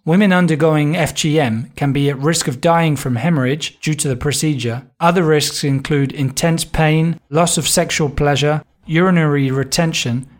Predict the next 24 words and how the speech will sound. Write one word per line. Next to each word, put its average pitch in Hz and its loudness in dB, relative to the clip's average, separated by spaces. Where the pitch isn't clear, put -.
incontinence, 147 0
and 165 0
P 156 0
T 143 -2
S 127 -2
D. 139 -4
More 160 2
widely, 147 0
the 139 -8
practice 180 -2
implies 156 0
a 143 -2
rejection 139 -2
of 127 -2
the 139 0
idea 143 0
that 131 -4
young 143 0
women 139 2
should 127 -4
have 117 -2
freedom 151 -2
of 127 -6
conscience 131 -4